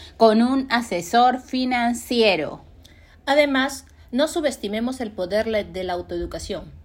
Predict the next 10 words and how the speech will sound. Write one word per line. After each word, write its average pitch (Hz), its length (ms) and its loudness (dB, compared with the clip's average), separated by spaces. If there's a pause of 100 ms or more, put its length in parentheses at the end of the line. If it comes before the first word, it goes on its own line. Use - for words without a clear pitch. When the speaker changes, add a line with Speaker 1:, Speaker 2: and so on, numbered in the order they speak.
(340)
Speaker 2:
Hay 269 200 0
una 302 120 0
gran 262 280 0
cantidad 262 400 -2
de 233 160 -2
recursos 214 500 -8
en 220 160 -4
línea, 226 420 -4 (220)
desde 220 320 0
blogs 196 480 -2